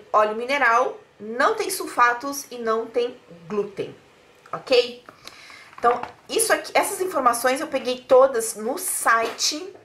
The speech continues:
da Tarte, tá? Então, vamos lá. Vamos começar com a textura. Ela tem uma textura líquida, mas líquida cremosinha, sabe? Ela não é daquele tipo de líquida que escorre.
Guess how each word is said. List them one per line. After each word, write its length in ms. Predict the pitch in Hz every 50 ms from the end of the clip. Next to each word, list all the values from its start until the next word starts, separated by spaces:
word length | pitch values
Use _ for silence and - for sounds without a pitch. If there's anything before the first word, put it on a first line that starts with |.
| _ _
da 200 | 220 247 302 349
Tarte, 680 | - - 185 - - - - - - - - - - _ _ _
tá? 400 | - - 196 208 233 - - - - - - - - - - - _ _ _
Então, 180 | - 294 285 285
vamos 360 | 277 311 311 359 415 403 -
lá. 180 | 196 - - - - _ _ _ _ _ _
Vamos 320 | 220 269 - 381 403 - -
começar 680 | - 311 277 269 269 269 - - 277 285 285 - -
com 600 | - - - 285 285 302 311 269 220 190 160 156 - _ _ _ _
a 120 | - 233 233
textura. 600 | 240 - 269 269 - - - - 233 214 190 - - - - _ _ _ -
Ela 240 | - 392 453 466 453
tem 100 | 415 403
uma 140 | 415 415 415
textura 920 | 403 330 - - - - 311 320 339 320 311 311 302 302 302 302 302 285 294 - _ _ _ _ -
líquida, 840 | 254 269 269 269 302 381 370 - - - 403 - 349 330 330 330 320
mas 460 | 320 311 302 302 311 - - - - - 254
líquida 340 | 277 370 - 403 381 381 392
cremosinha, 800 | 381 - 381 392 381 370 359 381 - 220 214 208 196 180 185
sabe? 360 | 185 - 277 254 262 254 247
Ela 120 | 226 220 233
não 160 | 240 254 254
é 80 | 247 254
daquele 280 | 311 311 - 269 277
tipo 300 | 277 - - 262 - 254
de 140 | 202 226 220
líquida 440 | 202 202 226 247 - - - 233 226
que 120 | 226 -
escorre. 720 | - - - - - 220 214 214 208 214 208 156 160 160